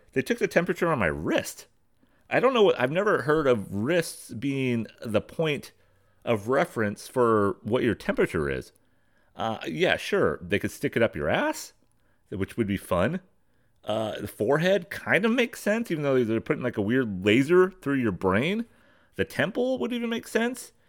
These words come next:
If they stuck a dildo in my mouth with, with a fucking, uh, a thermometer with some mercu-, a, a mercury tip,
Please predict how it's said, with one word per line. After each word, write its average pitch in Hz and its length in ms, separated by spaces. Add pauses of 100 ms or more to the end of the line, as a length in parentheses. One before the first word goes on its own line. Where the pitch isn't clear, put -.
(120)
If - 100
they 147 80
stuck - 240
a 127 60
dildo 165 460
in 196 80
my 196 80
mouth 202 400 (520)
with, 117 200
with 131 260
a 110 120
fucking, 127 420
uh, - 280
a 101 60
thermometer 185 640 (180)
with - 140
some 104 180
mercu-, - 400
a, 104 260
a 107 40
mercury 139 460
tip, - 360